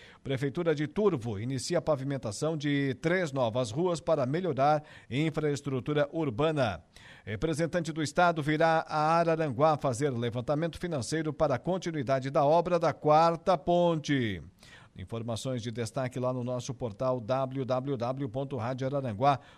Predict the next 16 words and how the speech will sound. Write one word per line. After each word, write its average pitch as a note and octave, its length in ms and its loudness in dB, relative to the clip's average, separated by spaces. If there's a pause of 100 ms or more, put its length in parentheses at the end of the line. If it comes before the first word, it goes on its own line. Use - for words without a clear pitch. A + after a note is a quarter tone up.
(180)
ponto G#3+ 500 2
com F3 560 2
ponto D3+ 560 2
b C#3 300 0
r. A#2+ 480 0 (680)
Agora G3+ 300 4
aqui E3+ 180 0
rapidinho, D3+ 640 2 (1080)
temos C#3 840 -2
o D3 100 -10
trabalho, C#3 800 0 (720)
temos B2+ 320 -6
o C3+ 80 -6
trabalho A2+ 1040 -4 (580)
do A#2+ 840 -6
repórter, A2+ 840 0